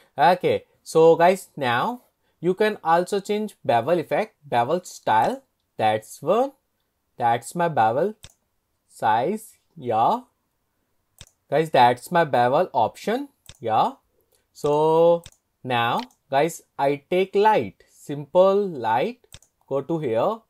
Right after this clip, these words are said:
light type parallel, this one, and color I use white and press OK.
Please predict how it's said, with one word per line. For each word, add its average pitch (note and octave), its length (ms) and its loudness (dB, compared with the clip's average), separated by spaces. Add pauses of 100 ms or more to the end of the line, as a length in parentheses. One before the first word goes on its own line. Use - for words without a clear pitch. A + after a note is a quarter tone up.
(380)
light C#3 320 0
type G3 260 -2 (140)
parallel, B2+ 460 0
this A#2 340 -4
one, B3+ 300 -6 (360)
and C#3+ 320 -6
color C#3 380 0
I C3+ 100 -4
use D3 260 -6
white B2 460 -2 (180)
and C3+ 160 -10
press C#3+ 300 -4
OK. E3+ 520 -4